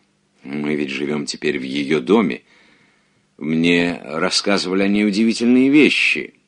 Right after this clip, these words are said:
Я бы затруднился ответить на вопрос, какие именно.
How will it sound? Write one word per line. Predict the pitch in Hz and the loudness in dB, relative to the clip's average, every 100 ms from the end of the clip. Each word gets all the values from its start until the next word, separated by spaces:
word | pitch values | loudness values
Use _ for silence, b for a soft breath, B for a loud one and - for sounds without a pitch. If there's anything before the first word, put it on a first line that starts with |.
| _ _ _ - | _ _ _ -16
Я | 65 64 58 | -8 -6 -6
бы | 67 | -6
затруднился | 62 65 71 71 90 82 - | -8 -8 -8 -6 -4 -6 -6
ответить | 64 67 64 69 71 | -8 -8 -8 -10 -10
на | |
вопрос, | 65 64 76 - | -10 -8 -8 -8
какие | 65 64 71 78 | -8 -8 -6 -4
именно. | 73 64 62 - | -6 -8 -10 -12